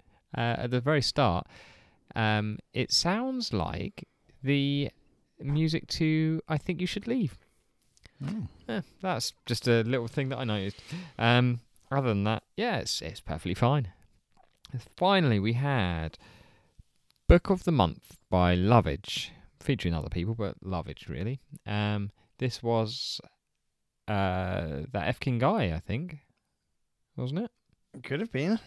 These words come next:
Speaker 1: Hmm. Um, what did you make of this one?
Speaker 2: I was distracted by the heavy breathing slash sex noises.
Speaker 1: Okay, that came quite late on,
Speaker 2: Yeah,
Speaker 1: didn't it?
Speaker 2: by that point, I was already focused on it.
Speaker 1: Okay.
Speaker 2: Um, I didn't hate it.
Speaker 1: Yeah.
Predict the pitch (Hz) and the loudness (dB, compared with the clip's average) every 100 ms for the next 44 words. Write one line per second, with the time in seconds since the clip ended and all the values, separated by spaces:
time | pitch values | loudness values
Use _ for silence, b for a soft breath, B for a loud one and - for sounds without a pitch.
0 | - 156 147 113 101 110 107 104 104 104 | -10 -6 -4 -4 -6 0 2 2 0 -4
1 | b b _ 110 113 120 117 185 123 82 | b b _ -4 0 2 2 0 -2 -4
2 | - _ _ _ _ _ _ - 196 202 | -8 _ _ _ _ _ _ -2 -2 0
3 | 214 - 415 - 160 135 135 135 113 151 | -4 0 0 0 -4 2 2 2 2 2
4 | 247 226 127 113 147 - - - - 131 | 2 4 4 4 0 -4 -12 -10 2 4
5 | 190 - 392 - 196 143 107 90 - - | 4 6 4 6 6 6 6 -2 -12 -2
6 | 117 117 131 107 139 101 - 151 135 123 | 0 0 0 0 0 -2 -2 0 0 -4
7 | - 135 110 110 104 104 117 131 151 110 | -2 0 0 0 0 0 2 4 4 -2
8 | 123 - 127 143 - 127 131 - _ _ | -12 -10 -4 -4 -2 -4 -6 -8 _ _
9 | - _ _ _ _ 101 92 90 - 110 | -20 _ _ _ _ -10 -10 -12 -10 -4
10 | 113 127 123 113 104 - 87 - b b | -2 -2 -4 -6 -10 -12 -18 -20 b b
11 | 143 170 165 - 320 349 330 427 349 - | -8 -6 -4 6 6 8 4 4 0 -4
12 | _ _ - 123 117 247 - _ _ 175 | _ _ 0 0 0 -2 -4 _ _ -8
13 | 185 | -6